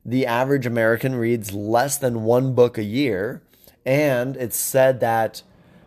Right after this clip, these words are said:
most college graduates will only read three more books for the rest of their life.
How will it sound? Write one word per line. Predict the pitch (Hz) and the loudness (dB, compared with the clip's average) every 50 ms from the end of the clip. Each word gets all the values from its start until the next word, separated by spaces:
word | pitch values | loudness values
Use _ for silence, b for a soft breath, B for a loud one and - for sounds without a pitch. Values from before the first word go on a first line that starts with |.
| b b | b b
most | 104 110 117 139 151 180 180 - - | -6 0 4 4 4 4 2 -4 -8
college | - - 156 156 151 139 107 - | -6 -2 0 2 2 2 0 0
graduates | - 147 147 156 151 135 131 123 120 113 - - | 2 4 4 4 4 2 2 2 0 0 0 -2
will | 113 120 120 - - - - | -2 -2 -2 -2 -6 -10 -2
only | - 135 151 170 180 190 185 185 180 180 170 165 | 0 2 2 2 2 0 0 0 0 0 0 0
read | 151 160 175 170 151 139 135 120 117 | 0 2 2 4 4 2 0 -2 -6
three | 107 - - - - 123 127 143 160 170 180 175 | -12 -14 -12 -6 -4 -2 0 0 2 2 2 0
more | 165 160 156 160 160 151 | 0 2 2 2 2 2
books | 139 143 165 156 143 - - | 4 4 2 2 2 -2 -8
for | - - 131 | -6 -6 -4
the | 113 117 | -2 -2
rest | 113 120 127 123 - - | 0 0 0 0 -2 -4
of | 120 | 0
their | 120 120 117 | 0 2 2
life. | 113 107 92 - - - - | 2 0 0 -2 -6 -14 -20